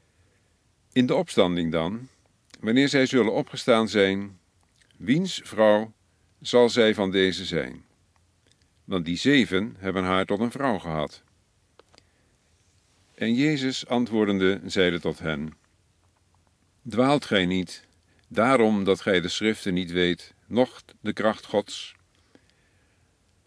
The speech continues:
Want als zij uit de doden zullen opgestaan zijn, zo trouwen zij niet, noch worden ten huwelijk gegeven. Maar zij zijn gelijk engelen die in de hemelen zijn."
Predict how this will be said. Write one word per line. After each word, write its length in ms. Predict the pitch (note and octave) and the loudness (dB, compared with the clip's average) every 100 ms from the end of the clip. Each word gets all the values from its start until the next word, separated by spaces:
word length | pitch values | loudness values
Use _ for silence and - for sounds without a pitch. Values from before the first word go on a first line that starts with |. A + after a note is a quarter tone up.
| _ - | _ -2
Want 240 | A2 A2+ | -2 0
als 220 | C3+ C3+ | -2 0
zij 140 | B2+ A2+ | 0 0
uit 160 | G2 | -2
de 80 | E2 | -2
doden 520 | E2 C#3+ D3 F#2+ - - | 0 0 0 -2 -4 -10
zullen 320 | - F2+ G2+ | -4 -2 -2
opgestaan 540 | C#3+ - - A2+ G#2 | -4 -8 -2 0 0
zijn, 460 | G2 F2+ F2+ F2+ E2+ _ _ | 2 2 2 -2 -8 _ _
zo 240 | - E2 D2+ | -6 -6 -6
trouwen 420 | F#2 A2 A#2 A#2 | -4 0 2 2
zij 200 | A2+ G2 | 0 0
niet, 420 | F#2 F#2 F2+ - _ _ _ _ | 2 -2 -4 -14 _ _ _ _
noch 420 | G#2 C3 - _ _ | -2 -2 -4 _ _
worden 300 | A2+ A#2 A2+ | -2 -2 0
ten 180 | B2 A#2+ | -2 0
huwelijk 380 | A#2 F#2+ E2 | 0 0 -2
gegeven. 600 | - E2+ E2 D2 C2+ D#2 - _ _ _ _ _ _ _ | -6 -6 -4 -4 -8 -14 -20 _ _ _ _ _ _ _
Maar 180 | - G2+ | -4 -2
zij 140 | F#2 F2 | 0 0
zijn 260 | G2+ E2+ | 2 0
gelijk 300 | E2+ D#2+ D2 | -2 -2 -4
engelen 540 | - A#2 G#2+ G#2 G#2 - _ | -4 -4 0 -2 -4 -14 _
die 220 | E2 G2 | -8 -4
in 120 | G#2 | -2
de 100 | G#2 | -2
hemelen 420 | G#2 F2 D#2+ D2+ D2 | 0 -2 -2 -8 -8
zijn." 380 | D#2 B1+ C2+ | -8 -8 -14